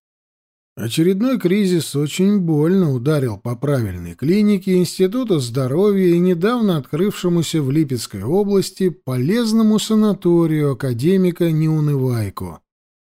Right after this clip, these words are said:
Проблем вылезло больше, чем при дефолте десятилетней давности. Ведь чем крупнее бизнес, тем больше у него уязвимых мест. Опять же, покупка бывшего пансионата железнодорожников и превращение его в современный санаторий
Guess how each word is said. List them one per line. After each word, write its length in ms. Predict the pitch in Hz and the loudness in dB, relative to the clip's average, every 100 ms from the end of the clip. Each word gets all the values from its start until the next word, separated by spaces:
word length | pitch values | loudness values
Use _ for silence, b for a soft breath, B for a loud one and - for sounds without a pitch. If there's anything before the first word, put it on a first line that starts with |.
| _ _ _ _ _ | _ _ _ _ _
Проблем 500 | 156 214 262 294 240 | -4 0 0 0 2
вылезло 400 | 254 240 214 220 | 2 0 0 0
больше, 400 | 190 233 226 175 | 2 0 -2 -2
чем 280 | 156 180 170 | 0 0 0
при 160 | 170 170 | 0 0
дефолте 600 | 170 - 202 196 180 160 | 0 0 0 0 0 0
десятилетней 840 | 156 143 156 165 175 170 175 160 | 0 -2 -2 2 2 2 0 -2
давности. 840 | 151 165 131 104 90 - 82 71 _ _ _ _ _ _ | 0 0 0 -4 -8 -12 -16 -18 _ _ _ _ _ _
Ведь 140 | 90 - | -12 -4
чем 240 | 170 202 | -2 0
крупнее 480 | 214 202 196 214 214 | 0 0 0 2 0
бизнес, 560 | 151 185 208 214 190 | 0 0 2 0 0
тем 260 | - 147 127 | -4 -4 -2
больше 320 | 139 156 - | -2 -2 0
у 80 | 190 | 2
него 360 | 190 156 156 170 | 2 2 2 2
уязвимых 680 | 175 151 131 165 185 180 | 2 0 0 0 0 0
мест. 540 | 143 151 180 - - _ _ _ _ _ _ _ _ _ _ - | -2 0 -2 -4 -12 _ _ _ _ _ _ _ _ _ _ -20
Опять 400 | - 220 254 226 | -8 -4 -4 -2
же, 260 | 220 220 | 0 0
покупка 640 | - 98 - 226 196 185 | -2 -12 -4 -4 -2 -2
бывшего 500 | 151 165 208 - 180 | 0 0 0 0 0
пансионата 800 | 147 156 139 151 147 165 190 175 | 0 -2 -2 -2 0 2 0 0
железнодорожников 1300 | 139 151 170 160 151 147 151 180 226 160 127 101 90 113 | -2 2 2 2 0 0 0 2 0 0 -2 -4 -10 -10
и 80 | |
превращение 920 | 110 147 151 160 - 185 202 190 175 156 | -4 -2 0 0 0 0 2 4 2 2
его 240 | 160 185 | 2 0
в 80 | - | 0
современный 680 | 156 147 151 160 170 156 127 | -4 -2 0 2 2 0 -2
санаторий 840 | 127 127 127 190 214 202 196 | -4 -4 -2 0 0 0 -4